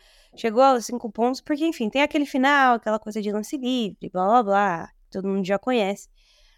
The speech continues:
Mas essa, esse apagão, essa pane no sistema foi o que possibilitou, de fato, o, o Indiana passar.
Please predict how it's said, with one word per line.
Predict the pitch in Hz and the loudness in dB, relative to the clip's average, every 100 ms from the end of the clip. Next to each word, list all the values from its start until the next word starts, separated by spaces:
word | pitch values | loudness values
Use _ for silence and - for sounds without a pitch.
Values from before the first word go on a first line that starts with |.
| _ _ | _ _
Mas | 202 202 196 196 190 196 196 - _ _ _ _ | 0 2 2 2 2 2 0 -4 _ _ _ _
essa, | - - - 214 202 | -10 -10 -2 0 0
esse | 208 - 233 | -2 -4 -4
apagão, | - - 294 220 208 233 | -4 4 4 4 0 2
essa | 226 - 214 _ | 2 -2 -12 _
pane | 233 277 285 | 2 4 4
no | 277 | 0
sistema | 262 247 - - 214 247 247 _ _ _ _ | -2 -6 -8 -4 0 0 -2 _ _ _ _
foi | _ 220 233 | _ 0 0
o | |
que | 233 | -2
possibilitou, | - 240 262 294 233 262 277 285 - 226 240 | 0 0 2 -2 -2 0 -2 -4 0 4 4
de | 220 240 | 2 -4
fato, | - 220 208 214 - | -4 0 2 0 0
o, | 247 240 226 214 214 208 - | 2 2 0 -2 -2 -4 -2
o | 226 | -2
Indiana | 214 220 220 | 0 2 0
passar. | 220 240 - 214 185 | -2 -8 -4 -4 -4